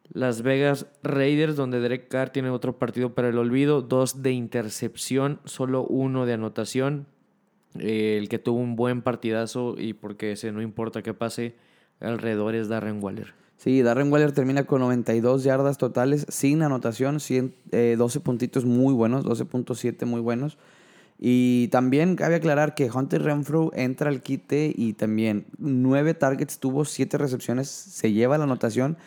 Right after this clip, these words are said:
Speaker 2: Y ojo ahí que por la salida de mi compadre Rocks, eh, Hunter
Speaker 1: No,
Speaker 2: Renfrow puede
Speaker 1: no,
Speaker 2: ser
Speaker 1: no
Speaker 2: una
Speaker 1: es,
Speaker 2: muy buena
Speaker 1: no es tu
Speaker 2: opción.
Speaker 1: compadre.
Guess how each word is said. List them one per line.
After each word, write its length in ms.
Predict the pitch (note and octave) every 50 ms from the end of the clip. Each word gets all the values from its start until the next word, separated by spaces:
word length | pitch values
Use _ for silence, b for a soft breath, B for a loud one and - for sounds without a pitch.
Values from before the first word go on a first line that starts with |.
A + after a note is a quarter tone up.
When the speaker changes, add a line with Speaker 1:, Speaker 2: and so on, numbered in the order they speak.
| B B B B B B B B B
Speaker 2:
Y 140 | - G#2 A#2
ojo 200 | A#2+ A#2+ - D#3
ahí 240 | D3 C#3+ C#3 C#3 C3+
que 140 | - - -
por 200 | - B2 A2+ G#2+
la 100 | A2 G#2
salida 460 | - A2 G#2 A2 A2+ A#2+ A#2+ C3 C3+
de 80 | C3+
mi 120 | B2+ A#2+ A2+
compadre 840 | - A#2+ G#2+ G2+ - A2+ A2+ A#2 A#2 A2+ B2 B2 A#2+ A2+ G#2+ G#2 -
Rocks, 460 | - A#2 A#2 C3 C#3 - - - - b b b b b b b b _
eh, 340 | - G#2 G#2 G#2 G#2 G#2+ G#2 - -
Hunter 240 | A#2 B2 C3 C3 B2
Speaker 1:
No, 40 | B2+ B2+
Speaker 2:
Renfrow 300 | B2+ B2 B2+ C3 B2+ -
puede 200 | - B2 A#2 B2
Speaker 1:
no, 60 | A#2+
Speaker 2:
ser 140 | A#2 - B2
Speaker 1:
no 40 | -
Speaker 2:
una 80 | B2 A2+
Speaker 1:
es, 60 | A2+
Speaker 2:
muy 100 | A2+ A#2
buena 180 | A#2 A#2+ C3 C3+
Speaker 1:
no 40 |
es 80 | C3+ B2
tu 60 | - -
Speaker 2:
opción. 160 | A2+ C3 B2
Speaker 1:
compadre. 260 | C3 A#2+ A2+ G2+ G2